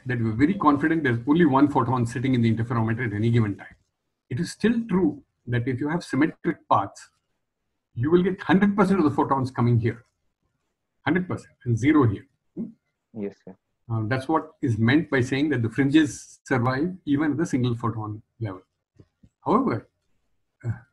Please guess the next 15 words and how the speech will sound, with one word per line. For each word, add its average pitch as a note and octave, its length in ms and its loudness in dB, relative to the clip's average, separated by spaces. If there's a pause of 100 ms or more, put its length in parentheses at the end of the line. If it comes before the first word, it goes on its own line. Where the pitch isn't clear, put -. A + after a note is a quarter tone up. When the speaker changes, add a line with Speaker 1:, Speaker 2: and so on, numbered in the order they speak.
(1400)
Speaker 1:
that E3 240 -4 (260)
leaves G3 260 0
us A3+ 160 2
with D#3 140 0
this - 440 -4 (120)
problem C3+ 400 2
that A2 160 -4
interference F#3+ 480 4
seems F3+ 160 2
to E3 60 -8
be D3 120 6
occurring D3+ 300 2
between C3 340 0
two A#3 180 2
paths, A#2+ 520 -2